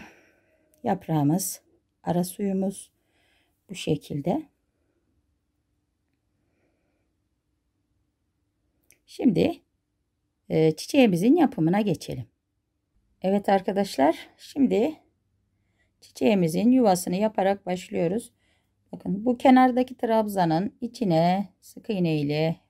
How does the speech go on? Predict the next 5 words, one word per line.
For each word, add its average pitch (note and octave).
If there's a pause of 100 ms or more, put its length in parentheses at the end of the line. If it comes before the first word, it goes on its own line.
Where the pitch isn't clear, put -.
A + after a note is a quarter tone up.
(100)
bu -
şekilde D#3
girdim. - (520)
Düz B3
tarafındayız. D#3+